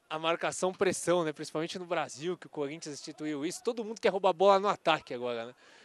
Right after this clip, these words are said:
E isso aconteceu agora. Aí você vê em jogos, em, em, em jogos como esse, em jogos do futebol amador,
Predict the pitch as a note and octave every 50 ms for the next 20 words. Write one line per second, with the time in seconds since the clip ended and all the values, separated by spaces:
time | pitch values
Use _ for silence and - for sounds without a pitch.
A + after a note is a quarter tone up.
0 | - - _ - D3 D3+ D3+ - F#3 D#3+ - F3+ F#3 - G3+ F#3 - - E3+ E3+
1 | E3+ D#3 C#3 C#3+ C#3+ D3 C#3+ C3+ C3+ C3+ C3+ C#3 D3 D#3+ D3 - F3 D#3+ D3+ E3
2 | E3 D#3 C3+ A#2+ D3+ D#3 D3+ D3 C#3 C3 A#2 - - - _ _ - - - -
3 | - - _ - E3 E3 - - - - _ _ _ - F#3+ - - - E3 D#3+
4 | C#3+ D3+ D#3 E3 D#3 C#3+ - - E3 E3 D3+ B2+ C3 E3 G3 G3 F3+ D#3 - D3
5 | B2+ D3+ D3+ D3 D3 C#3 D3 C3+ - - D3+ C3 C3+ D3 D#3 E3+ E3+ D3 A#2 B2
6 | C3+ D3+ E3